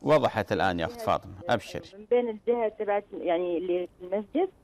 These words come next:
Speaker 1: مم.
Speaker 2: وبين الجهة اللي كنا نصلي فيها، نحن كنا نصلي يعني في، في الوسط.
Speaker 1: أبشر إن شاء الله. عندك سؤال آخر؟
Speaker 2: آه، جزاك الله خير. بالنسبة لي، سمعنا عن الأذان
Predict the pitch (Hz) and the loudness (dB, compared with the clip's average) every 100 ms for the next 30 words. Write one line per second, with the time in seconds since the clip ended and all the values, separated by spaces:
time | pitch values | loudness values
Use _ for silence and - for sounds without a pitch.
0 | _ _ 120 151 190 233 240 214 240 233 | _ _ 0 0 4 4 4 -2 0 0
1 | 214 240 226 220 214 220 254 262 254 240 | 0 -2 -4 -2 0 0 2 2 0 -2
2 | 247 240 226 240 240 226 226 208 202 - | -2 -2 -8 -6 -2 -2 -4 -8 -18 -4
3 | 214 185 151 - - _ - 120 98 98 | 2 2 0 -12 -16 _ -2 -2 -2 -4
4 | 82 87 - - - 117 110 131 120 101 | -4 -4 -6 -4 -2 -2 0 4 4 6
5 | 117 117 139 175 - _ _ - 202 208 | 2 2 0 -2 -12 _ _ -8 -2 2
6 | 208 208 - 220 233 233 226 220 247 220 | 2 2 2 0 2 4 4 6 6 6
7 | 220 233 254 247 240 226 220 208 185 - | 2 2 2 4 4 6 4 4 2 0
8 | 240 233 208 180 208 - 190 220 214 | -2 0 2 2 2 2 2 4 2